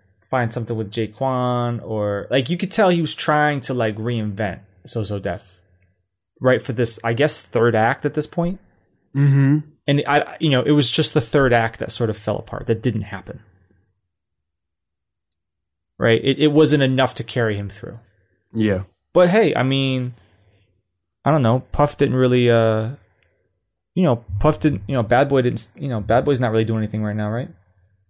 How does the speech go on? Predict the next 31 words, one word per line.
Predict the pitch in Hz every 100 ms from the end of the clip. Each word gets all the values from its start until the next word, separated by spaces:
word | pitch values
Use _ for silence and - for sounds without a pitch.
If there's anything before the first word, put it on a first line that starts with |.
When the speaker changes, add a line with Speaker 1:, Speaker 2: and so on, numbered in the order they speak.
| _ _ _ _ _ - _ _ _
Speaker 2:
Um, | 107 107 107 107 104 104 98 95 98 - _ _ _ - - _ _ _ _
Speaker 1:
I | 123
mean, | 127 113
he's | 120 139
Speaker 2:
what's |
Speaker 1:
got | 131 107
Speaker 2:
Bad |
Speaker 1:
Jan-, | 95 135
he's | 135
Speaker 2:
Boy? |
Speaker 1:
got | 143
Janelle | 117 131 120
Monáe | 107 113 123
signed, | 98 95
but | 95
she's | - 131
not, | 113 - -
I |
mean, | 117 113
I |
wouldn't | 120 123 113
consider | 107 113 101
her | 101
Bad | 95 95 101
Boy | 101
in | 95
any | 98
way, | 98 98
you | 101
know? | 107 117
Speaker 2:
Nah. | 110 104 98 92 90 85 87